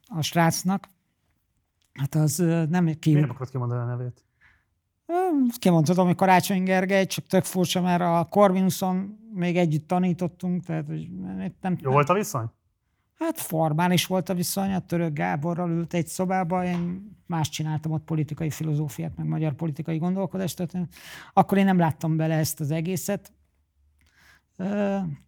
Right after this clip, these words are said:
Speaker 1: de nekem srác, tehát, ö, azt, azt én látom benne, hogy, ö, ő nagyon akarja ezt, szerintem. Meg mindig nagyon máshol akar lenni, mint ahol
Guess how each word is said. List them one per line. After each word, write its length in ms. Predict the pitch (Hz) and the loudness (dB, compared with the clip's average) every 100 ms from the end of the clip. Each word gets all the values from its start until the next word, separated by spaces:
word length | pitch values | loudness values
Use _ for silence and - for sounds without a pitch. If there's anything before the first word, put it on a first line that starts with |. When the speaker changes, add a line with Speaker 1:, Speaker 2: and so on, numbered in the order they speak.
| _ | _
Speaker 1:
de 120 | 220 | 2
nekem 280 | 190 190 160 | 4 4 4
srác, 480 | - 156 165 - - _ _ | 2 0 -2 -6 -12 _ _
tehát, 240 | - 160 160 | -6 -4 -2
ö, 260 | 175 170 180 202 | -4 -4 -8 -4
azt, 260 | 180 - | -2 -2
azt 300 | 202 180 - | -4 -4 -4
én 260 | 202 185 196 | -6 -6 -6
látom 460 | 202 196 185 175 170 | 4 6 6 4 2
benne, 300 | 180 180 180 | 2 4 4
hogy, 280 | 165 165 165 | 4 2 0
ö, 200 | 170 165 147 _ _ _ _ | 0 0 -4 _ _ _ _
ő 80 | 170 | 4
nagyon 300 | 185 170 165 | 6 6 4
akarja 400 | 151 160 147 143 | 2 -2 -2 -2
ezt, 340 | 170 - - _ _ _ _ _ _ _ | -4 -8 -12 _ _ _ _ _ _ _
szerintem. 580 | - 143 143 151 175 175 _ _ _ _ _ | -8 -4 -4 -4 -8 -10 _ _ _ _ _
Meg 180 | 160 160 | 2 6
mindig 380 | 190 180 165 208 - | 6 6 4 -2 -2
nagyon 340 | 175 190 190 | 4 6 6
máshol 340 | 180 175 - 175 | 6 4 2 0
akar 260 | - 170 | 0 0
lenni, 260 | 165 170 170 | 2 4 4
mint 280 | 165 156 165 | 4 4 2
ahol 380 | 147 156 156 | 0 0 -2